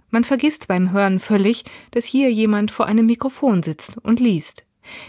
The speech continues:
Wie gebannt verfolgt man das Geschehen, was auch am Text von Daniel Glattauer liegt.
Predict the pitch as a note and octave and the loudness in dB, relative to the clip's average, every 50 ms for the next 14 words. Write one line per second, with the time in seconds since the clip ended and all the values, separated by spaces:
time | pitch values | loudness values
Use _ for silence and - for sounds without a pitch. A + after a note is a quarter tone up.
0 | - - G#3 C4 D4+ D4+ E4 - G#3 F#3 F3 E3+ F3+ - - - A3+ G#3+ - - | -8 0 2 2 2 2 0 0 0 0 0 -2 -4 -8 -6 -6 -6 -4 -2 -2
1 | G3+ F#3 - - - F3+ E3+ E3 E3 E3 - - A#3 - - F#3+ F3 D#3 D3 C#3 | -2 -2 -2 -4 -6 -4 -4 -4 -4 -6 -4 -4 -4 -4 -2 -4 -4 -4 -4 -6
2 | B2+ A2+ - F#3 G3 - - - A3+ C4 C4 - - B3 C4+ C4 - G3 F#3 - | -8 -6 -6 -6 -6 -4 -2 0 0 0 0 -2 -2 -2 -2 -2 -2 -6 -8 -8
3 | - - - - A3 A3 G#3 F3 D#3 D3+ D#3+ D#3+ D#3+ G3 A#3+ - - F#3 D#3+ - | -10 -14 -4 -2 0 0 0 0 -2 -4 -4 -2 -4 -4 -6 -4 -4 -6 -4 -6
4 | - - D#3 D3 D3 C#3+ D#3 D#3 C3 - - - - | -6 -8 -6 -6 -6 -8 -6 -8 -10 -10 -12 -20 -20